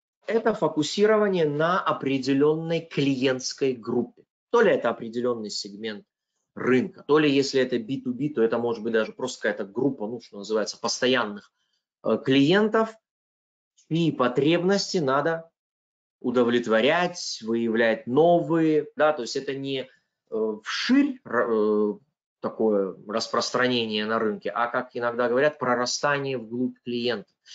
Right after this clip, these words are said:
Такие глубокие партнёрские взаимоотношения. Кстати, о чём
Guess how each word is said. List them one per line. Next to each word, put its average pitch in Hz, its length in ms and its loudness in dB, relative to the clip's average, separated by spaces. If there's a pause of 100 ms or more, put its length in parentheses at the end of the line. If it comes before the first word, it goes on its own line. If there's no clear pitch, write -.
(240)
Такие 107 260 -4
глубокие 123 540 2
партнёрские 131 960 0
взаимоотношения. 120 920 -2
Кстати, 127 300 -4
о 123 60 -4
чём 233 300 -8